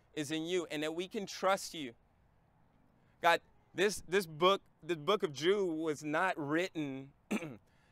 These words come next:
to scare us. From these wolves. It's not, it wasn't written to say, to, to make us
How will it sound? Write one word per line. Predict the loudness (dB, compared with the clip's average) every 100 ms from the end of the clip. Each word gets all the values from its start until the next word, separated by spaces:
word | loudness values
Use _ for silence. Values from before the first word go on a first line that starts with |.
| _ -4
to | 0 2 0
scare | -4 0 6 8 8
us. | 4 0 -8 -10 -12 -20 _ _ _ _ _ _ _ -2
From | 0 2
these | 0
wolves. | 0 0 0 -6 -14 -20 -20 _ _ _ _ -8
It's | 2
not, | 2 4
it |
wasn't | 4 4 2 0
written | 4 4 2 -6 -6
to | -4 -2 -2 -2 -6 _ _
say, | -8 2 4 4 2 -8 _ _ _ _ _ _ _ _ _ _ _ _ _ _ _ _ _ _ _ _ _ -4
to, | -2
to | -2 -2
make | 2 2 2
us | 0 -2